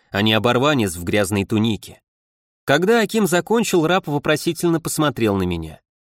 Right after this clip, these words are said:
Я наклонил голову в знак согласия. Очаг в доме деда был устроен так, что горячий дым, прежде чем выйти наружу, нагревал небольшой мраморный бассейн в терме за кухней.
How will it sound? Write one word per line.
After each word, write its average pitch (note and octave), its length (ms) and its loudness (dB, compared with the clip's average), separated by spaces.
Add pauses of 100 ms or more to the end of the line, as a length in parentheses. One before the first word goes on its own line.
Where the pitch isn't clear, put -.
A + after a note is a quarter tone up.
Я A2+ 180 2
наклонил D#3 480 2
голову C3+ 440 0
в D#2+ 60 -10
знак F#2+ 280 -2
согласия. G#2 680 -4 (960)
Очаг F#3+ 420 0
в C3+ 120 -6
доме C#3 260 2
деда G#2+ 320 0
был A#2 220 2
устроен D3 480 0
так, F3+ 240 0
что - 200 -4
горячий D3+ 460 0
дым, F#3 320 0
прежде B2 400 0
чем A2+ 240 -2
выйти G#2+ 280 0
наружу, G2+ 520 -2 (380)
нагревал D#3+ 500 2
небольшой F3+ 480 0
мраморный D#3 480 2
бассейн D#3 600 0 (180)
в - 140 -18
терме C#3+ 500 2
за A#2 220 -2
кухней. - 560 -12